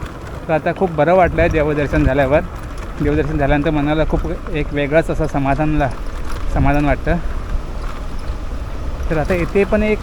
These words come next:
धबधबा आहे, तो कोणी जास्त पाहत नसतील, तर आपण तिथे जाऊन पाहूया कसा आहे धबधबा तो. आपण, अ, तिथले व्हिडिओ घेता येतात का ते पाहूया.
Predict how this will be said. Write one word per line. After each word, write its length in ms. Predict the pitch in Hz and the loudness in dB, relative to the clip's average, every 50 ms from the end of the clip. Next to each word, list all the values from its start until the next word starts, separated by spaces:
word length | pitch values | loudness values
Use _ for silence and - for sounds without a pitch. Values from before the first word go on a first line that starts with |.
| - - | -2 -2
धबधबा 380 | 160 147 156 196 202 208 226 | -2 0 4 2 4 6 6
आहे, 220 | 208 160 156 170 208 208 185 175 160 | 4 4 4 2 0 -2 -4 -2 0
तो 260 | 180 175 180 180 175 | 2 2 2 2 2
कोणी 300 | 175 - 185 180 185 185 | 2 0 0 2 2 4
जास्त 240 | 180 185 160 - - | 4 4 4 4 4
पाहत 320 | 208 - - 160 160 175 196 - | 2 2 2 2 2 2 2 2
नसतील, 380 | 214 180 - - 208 - 214 - - - - - - - - - - - - | 0 0 0 2 2 2 2 0 -4 -4 -6 -6 -4 -4 -4 -4 -4 -4 -2
तर 80 | 165 | -2
आपण 220 | 156 147 - 185 170 | -2 -2 -2 -4 -4
तिथे 240 | 165 - 196 202 | -2 2 2 2
जाऊन 260 | 180 165 160 160 175 170 | 4 4 2 2 2 2
पाहूया 440 | - 170 147 147 160 180 190 202 | 2 2 2 2 2 2 2 2
कसा 320 | 202 - - 156 - - 170 | 0 0 -2 -2 2 2 2
आहे 120 | 160 160 | 4 2
धबधबा 340 | 151 143 147 151 160 160 160 | 0 0 0 2 4 4 4
तो. 180 | 156 185 196 196 | 2 2 0 -2
आपण, 280 | 185 - 160 175 170 165 | -2 -2 -2 -4 -2 -2
अ, 520 | 170 165 156 156 156 151 151 147 143 139 | 0 0 2 4 4 4 4 4 2 0
तिथले 320 | 139 135 131 156 156 160 151 | -2 -2 -2 -2 -2 0 0
व्हिडिओ 260 | 147 143 147 160 156 | 0 0 0 0 2
घेता 220 | 139 139 135 170 160 | 0 0 0 0 0
येतात 180 | 151 160 156 - - | 0 0 -2 -4 -2
का 100 | - 156 | -4 -4
ते 120 | 143 156 151 | -2 -2 -4
पाहूया. 460 | - - 151 143 147 151 147 156 | -2 0 0 2 2 0 0 0